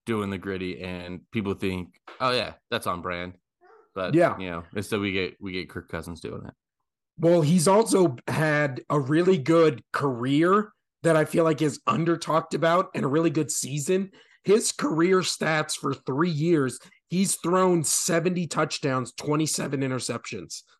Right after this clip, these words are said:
Speaker 1: No,
Speaker 2: Like,
Speaker 1: he's, he's, he's a good
Speaker 2: that's
Speaker 1: quarterback.
Speaker 2: fucking
Speaker 1: I,
Speaker 2: crazy.
Speaker 1: I, I didn't cry, but I honestly got choked up when he went out in his first season. I was just like, "Come on, man."
Speaker 2: I know.
Speaker 1: Like,
Speaker 2: That sucked.
Speaker 1: the dude, the, the, the kid's playing amazing.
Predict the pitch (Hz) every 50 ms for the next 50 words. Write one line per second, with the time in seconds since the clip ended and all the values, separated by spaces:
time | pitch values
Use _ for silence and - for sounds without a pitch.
0 | _ _ - 135 135 123 127 127 117 110 127 123 120 - - 113 131 135 123 -
1 | 117 113 120 135 147 170 143 143 120 - 175 113 117 107 107 113 120 120 120 117
2 | 113 - 110 95 - - 107 120 131 135 135 120 - - _ _ _ _ _ _
3 | _ _ - 117 117 123 127 131 135 135 127 - 135 147 151 - - - 110 98
4 | 85 85 87 101 87 82 101 107 110 113 107 90 98 104 104 95 - 98 98 92
5 | 87 - - 92 87 - 95 87 82 - 87 87 80 - 95 92 87 92 90 85
6 | - - 87 87 92 95 - - _ _ - 95 87 98 87 - - - 92 90
7 | 85 - - 90 87 85 90 95 101 95 92 90 87 82 - 87 87 - - 120
8 | 92 90 90 90 - - - _ - - - _ _ - 135 117 107 110 113 110
9 | 98 98 - _ _ - 101 98 92 90 - - 143 131 127 - - - - -
10 | _ _ _ - 113 110 131 131 123 107 - 117 107 107 - - 127 117 110 101
11 | 110 - - 151 107 87 - _ - - 101 95 90 87 85 82 - 98 90 90
12 | 92 92 90 90 87 85 -